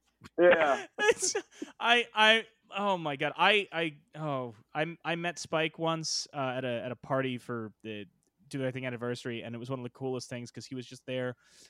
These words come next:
Speaker 2: very chill, meeting everybody, just, like, shaking your hand, like, "Hey, thanks for coming out. Thanks for coming out." And the D J was playing, like, a bunch of Prince music,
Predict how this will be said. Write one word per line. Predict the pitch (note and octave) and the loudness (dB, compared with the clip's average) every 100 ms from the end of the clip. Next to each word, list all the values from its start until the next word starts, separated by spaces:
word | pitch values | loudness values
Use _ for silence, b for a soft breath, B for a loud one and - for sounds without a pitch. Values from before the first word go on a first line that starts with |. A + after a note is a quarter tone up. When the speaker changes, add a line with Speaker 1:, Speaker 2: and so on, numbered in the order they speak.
| _ | _
Speaker 2:
very | D3+ D3+ D3 | -2 -2 -2
chill, | - - C3+ C3+ C3 | -6 -6 -4 -4 -4
meeting | A#2 A#2 B2+ | -6 -6 -4
everybody, | C3+ C#3+ C#3 C#3+ D#3 D#3+ _ - | -4 -2 2 2 2 -4 _ -14
just, | B2+ | -12
like, | B2 - | -10 -8
shaking | C3+ B2+ | -6 -6
your | A#2+ | -6
hand, | A#2+ | -8
like, | A2 _ _ - | -10 _ _ -10
"Hey, | C3+ A2+ | -6 -6
thanks | B2+ A#2 | -8 -10
for | - | -12
coming | - A2 G#2+ | -14 -10 -8
out. | G2 - | -10 -10
Thanks | A2+ G2+ | -12 -14
for | - | -16
coming | - G#2 G2 | -16 -14 -12
out." | F2+ G#2+ _ _ _ - | -14 -18 _ _ _ -12
And | C#3 C3+ | -8 -6
the | |
D | B2+ D3+ E3+ | -4 -4 -2
J | D#3+ D#3+ D#3 | 2 2 2
was | C#3+ | 0
playing, | - D#3+ D3 C3+ | -6 -6 -4 -4
like, | B2 | -6
a | A#2+ | -10
bunch | A2 C3 D3 | -6 -6 -6
of | A2+ - | -10 -12
Prince | - A#2+ C3 | -10 -10 -10
music, | C3+ B2+ C3+ | -10 -8 -8